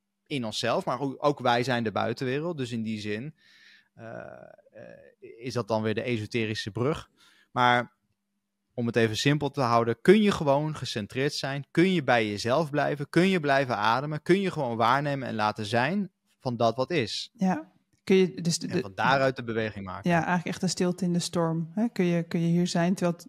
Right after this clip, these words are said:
Speaker 2: nog zo stormt om je heen?
Speaker 1: Ja,
Speaker 2: Ja,
Speaker 1: dus het
Speaker 2: kun je
Speaker 1: oog
Speaker 2: dus
Speaker 1: in de
Speaker 2: bent.
Speaker 1: orkaan zijn.
Speaker 2: Ja,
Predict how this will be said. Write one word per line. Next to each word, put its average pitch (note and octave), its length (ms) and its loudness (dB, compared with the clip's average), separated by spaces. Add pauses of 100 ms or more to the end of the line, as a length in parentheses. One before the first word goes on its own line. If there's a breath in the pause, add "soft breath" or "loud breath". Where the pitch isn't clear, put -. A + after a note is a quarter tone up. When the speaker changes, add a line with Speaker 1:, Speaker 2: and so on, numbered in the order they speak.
Speaker 2:
nog F#3+ 220 0
zo F3+ 160 -4
stormt G3+ 540 0 (400)
om F#3+ 140 0
je F#3+ 80 2
heen? F#3 420 0 (1120)
Speaker 1:
Ja, G3 160 -2
Speaker 2:
Ja, A#2 60 2
Speaker 1:
dus A#2+ 100 -4
het B2+ 80 -12
Speaker 2:
kun E3+ 100 -2
je E3+ 60 4
Speaker 1:
oog - 120 4
Speaker 2:
dus F3 100 0
Speaker 1:
in C3 60 -4
de B2+ 60 -6
Speaker 2:
bent. - 120 0
Speaker 1:
orkaan G2 340 -2
zijn. F2+ 280 -10
Speaker 2:
Ja, F3 440 -4